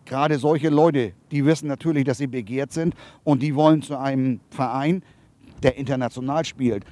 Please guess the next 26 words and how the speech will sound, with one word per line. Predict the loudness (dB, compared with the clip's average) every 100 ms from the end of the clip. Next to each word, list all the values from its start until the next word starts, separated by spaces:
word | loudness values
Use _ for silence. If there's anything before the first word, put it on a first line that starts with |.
| -8
Und | -2
der | -2
H | -2
S | -8
V | -4 -2 -2 -2
wird, | -4 -4
glaube | -4 -2 -2 -2
ich, |
in | -2
der | 2
nächsten | 2 0 -4
Saison | -4 -2 -2 -4 -14 -10
nicht | -4 -2 -2 -4
international | -4 -2 -2 -2 -2 -2 -2 -8
spielen. | -6 -6 -6 -8 -8 -20 -20 -20 _ _ -8
Obwohl | -8 -6 -4 4 8 8 6 2 -12 -8
die | 0
Euphorie | 0 2 0 4 4 4
in | 2
der | -4
Stadt | -2 0 -2
ist | -4 0
ja | 0
eigentlich | 0 -4
schon | -4 -4
so, | 0 0